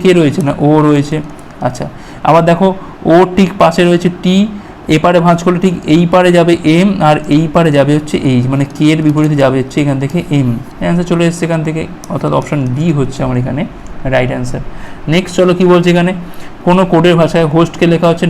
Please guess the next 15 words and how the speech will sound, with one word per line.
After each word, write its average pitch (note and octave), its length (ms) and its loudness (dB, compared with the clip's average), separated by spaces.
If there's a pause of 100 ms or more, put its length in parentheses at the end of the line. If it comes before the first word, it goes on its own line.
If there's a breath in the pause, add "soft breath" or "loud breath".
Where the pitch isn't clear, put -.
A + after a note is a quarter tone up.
নাইন D3 220 2
সেভেন E3 260 0
টু E3+ 140 4
ফোর, C3 160 2 (140)
কিন্ডোকে D#3+ 460 0
লেখা E3 180 2
হচ্ছে D#3+ 140 -2 (100)
ফোর D#3 220 2
ফাইভ D#3+ 220 0
থ্রি E3 180 -2
ওয়ান D3+ 220 2
জিরো, D#3 200 2 (540 loud breath)
নোজকে E3+ 440 2
লেখা E3+ 220 2
হচ্ছে E3+ 240 0